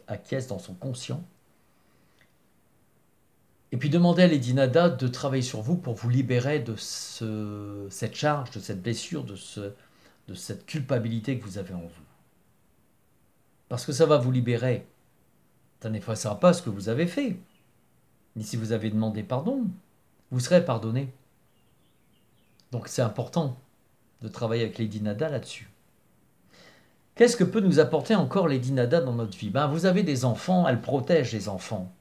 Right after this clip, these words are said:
Elle protège les familles, elle protège les femmes. Lady Nada est Marie-Madeleine, donc c'est une initiatrice de la femme, dans son sacré. Le côté,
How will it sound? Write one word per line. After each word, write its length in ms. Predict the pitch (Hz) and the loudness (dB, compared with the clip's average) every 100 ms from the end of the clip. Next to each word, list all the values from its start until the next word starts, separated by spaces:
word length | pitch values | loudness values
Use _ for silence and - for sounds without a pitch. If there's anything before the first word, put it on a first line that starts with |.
| _ _ _ - | _ _ _ -4
Elle 160 | 123 | -2
protège 500 | 123 123 120 185 131 | 0 0 4 4 2
les 80 | 113 | -2
familles, 360 | 101 139 147 139 | -2 0 0 0
elle 120 | 95 | -2
protège 340 | - 92 87 | -4 -10 -8
les 120 | 101 135 | -4 -4
femmes. 420 | 107 82 85 85 - _ _ _ _ _ _ _ | -4 -4 -8 -12 -18 _ _ _ _ _ _ _
Lady 220 | 107 92 | -14 -8
Nada 260 | 95 101 160 | -6 4 4
est 60 | 131 | 4
Marie-Madeleine, 640 | 98 101 165 175 165 98 | 0 0 2 4 4 2
donc 200 | 110 123 | -4 -4
c'est 220 | - 92 | -8 -8
une 140 | 107 127 | -4 -4
initiatrice 800 | 143 120 110 117 98 - 170 | -4 -4 -4 -4 -4 -4 -6
de 100 | 131 | -2
la 120 | 113 95 | -4 -2
femme, 340 | - 185 85 - _ _ _ _ _ _ _ | 2 2 0 -8 _ _ _ _ _ _ _
dans 100 | 104 | -12
son 160 | 92 113 | -6 -6
sacré. 500 | - 196 180 - 90 - _ _ _ _ _ _ _ _ | 2 2 2 -4 -8 -12 _ _ _ _ _ _ _ _
Le 60 | 101 | -14
côté, 380 | 92 101 123 | -10 -6 -6